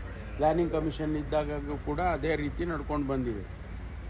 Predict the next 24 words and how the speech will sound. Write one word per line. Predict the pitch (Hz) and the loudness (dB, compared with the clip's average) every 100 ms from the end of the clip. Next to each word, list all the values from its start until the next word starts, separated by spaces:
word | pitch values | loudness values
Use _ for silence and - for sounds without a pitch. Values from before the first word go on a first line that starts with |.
| - | 6
ಕೇಂದ್ರ | - 226 | 8 8
ಸರ್ಕಾರ | 202 208 190 185 180 | 6 4 4 6 6
ಟ್ಯಾಕ್ಸೇಷನ್ | 165 175 165 196 175 170 160 | 4 0 0 0 0 0 0
ಕಂಟ್ರೋಲ್ನಲ್ಲಿ | 156 151 165 165 156 151 | 0 2 2 2 2 0
ಇಟ್ಕೊಂಡ್ರೆ | 147 139 143 170 226 - - - - | -2 -2 -2 0 -2 -2 -6 -6 2
ರಾಜ್ಯ | 165 196 208 | 6 8 6
ಸರ್ಕಾರಗಳಿಗೂ | 196 190 160 160 151 160 156 208 | 4 2 2 2 2 2 4 4
ಅನುಕೂಲ | 165 156 160 | 4 4 4
ಆಗುತ್ತೆ. | 131 101 95 - - - 135 | 4 2 -4 -8 -6 -4 2
ಒಂದು | 160 170 - | 2 2 2
ಪಾರ್ಟು. | 131 - - 107 - | 2 0 -4 -6 -4
ಎರಡನೇ | 127 180 214 233 | -2 0 2 2
ಪಾರ್ಟ್ | 214 196 180 190 | 6 6 6 2
ಏನು | 170 165 | 2 2
ಅಂದರೆ, | 156 190 - - - - - - | 2 0 -2 -6 -6 -6 -2 6
ಈಗ | 175 | 8
ನಾವು | 180 175 190 214 214 202 190 - - - - - | 8 8 8 8 8 8 6 0 -6 -6 -4 -2
ಇಪ್ಪತ್ತು | - 196 202 | 4 4 6
ಸಾವಿರಕ್ಕೂ | 202 190 190 175 180 | 6 6 6 4 4
ಹೆಚ್ಚು | 170 143 185 | 4 2 2
ಟ್ಯಾಕ್ಸನ್ನು | 190 170 165 - 156 165 175 | 4 4 2 2 0 2 0
ಕಟ್ತಾ | 131 139 | -2 0
ಇದ್ದೀವಿ | 117 92 - - - - - 135 | 0 0 -2 -4 -6 -6 -6 -2
ಕೇಂದ್ರ | 127 | -2